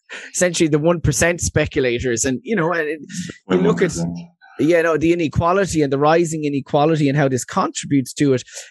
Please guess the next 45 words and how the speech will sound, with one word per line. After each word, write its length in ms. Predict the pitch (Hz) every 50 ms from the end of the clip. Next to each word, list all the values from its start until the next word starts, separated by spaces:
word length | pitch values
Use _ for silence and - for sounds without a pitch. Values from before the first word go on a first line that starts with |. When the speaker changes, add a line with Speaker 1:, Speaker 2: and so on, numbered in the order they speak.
| _
Speaker 1:
You 80 | - 170
know, 60 | 175 165
you 140 | 156 156
point 340 | 147 - 190 180 185 190 185 - - -
to, 360 | - 175 165 156 151 143 131 - _ - _ _ _
you 100 | - 160
know, 80 | 165
what 200 | 156 156 160 160
they 100 | - 147
do 260 | 139 139 160 160 156 151
in, 160 | 147 143 139
in, 340 | - 143 147 147 143 - - _ -
in 160 | 127 143 139
the 60 | 135
Netherlands, 580 | 135 151 180 214 233 220 170 143 135 131 127 127
and 100 | 143 139
that's, 180 | 147 147 - 151
I 60 | 127
think, 160 | 139 139 131 135 131
really 240 | 139 151 147 139 135
important 460 | 127 120 120 - 160 160 156 - 127
that 80 | 139 127
we 100 | 131 123
show, 300 | - - 226 - 240 170
you 100 | 139 135
know, 140 | 139 139
it, 80 | 139 123 -
it 160 | - 151 - -
can 320 | - 175 165 180 202 202
be 140 | 170 151 139
done 320 | 127 156 156 156 139 131
differently, 680 | 123 151 170 180 - 262 233 156 - 123 117 110 117 - - - - - _ _ _ _ _ -
um, 320 | 147 143 139 135 135 139 -
and 120 | 143 135 131
should 260 | - - 214 202 165
be. 160 | - 143 139
And, 160 | 135 135 135 - _ - _ _ _ _
and 120 | 156 165 185
in 80 | 185 185
many 220 | 196 247 285 359
ways 260 | - - 254 226 180
as 120 | 180 165 160
well, 200 | 170 180 175 170
we 140 | 156 160 151
have 400 | 156 196 196 233 214 165 -